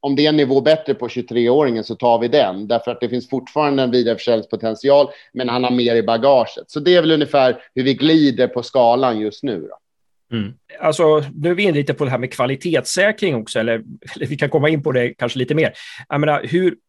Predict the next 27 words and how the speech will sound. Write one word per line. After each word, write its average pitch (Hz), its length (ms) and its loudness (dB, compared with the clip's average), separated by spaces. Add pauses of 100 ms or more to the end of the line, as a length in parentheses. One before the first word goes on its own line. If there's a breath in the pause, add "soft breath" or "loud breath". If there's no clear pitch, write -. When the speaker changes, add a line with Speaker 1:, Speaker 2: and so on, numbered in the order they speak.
(360)
Speaker 2:
för 180 80 0
ni 185 100 2
måste 185 240 0
ju 170 40 0
ha 175 280 0
något 147 360 -4
slags 143 260 -4
system 143 640 -2
som 143 200 -2
gör 139 240 2
att 127 140 -2
ni 135 160 -2
liksom 139 320 -8 (180)
kvalitetssäkrar 165 840 0
hela 107 200 -2
tiden, 110 320 -2
att, 127 180 -4 (200 loud breath)
så - 120 -4
att 143 100 0
ni 147 200 -4 (180)
kan 139 180 -2 (140)
checka 160 400 0
av 147 380 2
att, 214 160 -2 (220)
ja, - 320 -2
att 143 160 -6
vi, 147 220 -2